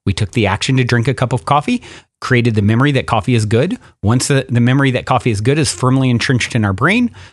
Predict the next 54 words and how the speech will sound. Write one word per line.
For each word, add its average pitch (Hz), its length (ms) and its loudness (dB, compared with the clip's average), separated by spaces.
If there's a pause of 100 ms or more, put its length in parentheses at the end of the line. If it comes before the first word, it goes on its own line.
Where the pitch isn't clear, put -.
(160)
the 113 120 2
desire 120 440 2
to 139 80 -2
have 131 100 0
another 135 260 0
cup 139 200 -2
of 135 80 -4
coffee 135 300 0
is 107 120 -2
just 117 300 -2
around 120 200 2
the 117 60 0
corner. 90 380 -4 (320)
It 131 100 0
is 113 140 0
not 151 200 0
t-, 175 120 -8
difficult 147 420 -2
to 113 60 -2
see 127 180 -2
how 123 140 2
we 113 100 2
develop 107 380 -2
patterns 120 420 0
in 120 80 -2
our 113 120 0
life. - 380 -6 (580)
Unfortunately, 160 480 0
not 139 200 0
all 151 120 0
patterns 135 420 -2
are 120 120 0
innocuous 117 600 2
as 110 140 2
enjoying 107 360 2
a 107 60 0
morning 104 480 0
cup - 220 -4
of 113 120 -2
joe. 160 380 -4 (480)
Many 175 300 0
of 120 100 0
us, 123 240 -4
myself 120 360 0
included, 131 440 0
develop 120 380 0
patterns 135 480 0
and 113 100 2
behaviors 120 500 0
that 104 100 -2
are 98 80 -2
harmful 156 400 0
to 101 160 -4
us - 180 -8